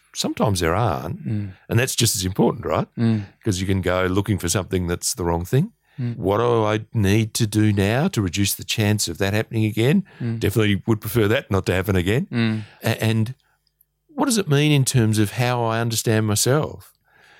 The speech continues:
Speaker 1: It can be quite a shock, uh, for any of us to discover these things can happen to me.
Speaker 2: Mm.
Speaker 1: Um, most of us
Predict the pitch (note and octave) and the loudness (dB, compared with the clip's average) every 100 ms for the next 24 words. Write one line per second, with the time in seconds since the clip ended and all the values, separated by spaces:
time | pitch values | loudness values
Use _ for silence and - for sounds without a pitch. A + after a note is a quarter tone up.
0 | _ _ - - A2 G#2 - A2 G2+ F2+ | _ _ -20 -4 0 0 0 0 0 0
1 | - C3+ F#3+ - - _ - D#2 F2 F2+ | 0 0 -2 -12 -20 _ -6 -4 0 0
2 | F2+ F#2+ _ _ _ _ - - G2+ D#3 | 0 -4 _ _ _ _ -8 0 2 2
3 | F#2 E2 E2+ - G2 G2 - G2 F#2+ G2 | 0 -2 -4 -4 -2 0 -2 0 0 0
4 | F#2+ - _ _ _ _ - G2+ A2 B2+ | -2 -4 _ _ _ _ -2 0 2 2
5 | A2+ - A2 A2 - A2+ A2 G#2 D3+ C#3+ | 0 0 0 0 -2 -4 -2 0 0 0
6 | - G2+ - B2+ A#2+ A2+ - E2+ F2+ F#2 | -6 -16 -10 -6 -4 -6 -8 -4 -2 0
7 | F#2+ G2 - _ _ _ - A2 G#2 F#2+ | 0 -2 -4 _ _ _ -2 -2 0 -2
8 | F2+ | -2